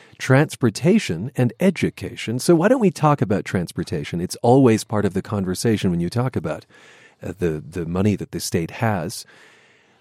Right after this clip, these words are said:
Uh, what is your plan to ease the congestion that is driving a lot of people, certainly on the Front Range, crazy? And that, uh, is leading to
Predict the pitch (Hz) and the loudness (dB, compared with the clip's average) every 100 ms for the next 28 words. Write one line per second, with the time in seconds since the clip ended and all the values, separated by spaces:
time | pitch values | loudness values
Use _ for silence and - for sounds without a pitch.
0 | _ 113 107 107 113 175 196 - 156 - | _ 0 2 4 4 4 4 4 4 4
1 | - 165 101 98 - - - 123 120 - | 0 0 2 0 -4 -6 2 2 2 0
2 | 156 156 147 - 110 101 - 113 101 135 | 0 0 -2 -2 -2 -2 -2 -4 -2 -2
3 | - - 131 98 87 - 104 113 95 85 | -2 -2 0 0 -2 0 0 0 0 0
4 | 104 123 - 107 107 101 107 107 95 85 | 0 0 -2 -2 0 0 0 -2 0 -2
5 | 80 - - - 160 117 104 98 - - | -4 -6 -2 -2 0 -2 0 0 -2 -8
6 | - 139 160 175 277 - _ - - - | -2 2 2 0 -4 -6 _ -20 -20 -2
7 | 139 147 156 143 104 135 135 135 135 127 | 2 2 2 0 -2 -2 0 0 0 -2
8 | - 131 160 180 165 147 - 151 139 139 | -4 2 4 6 4 0 -4 -2 0 0
9 | 139 | -2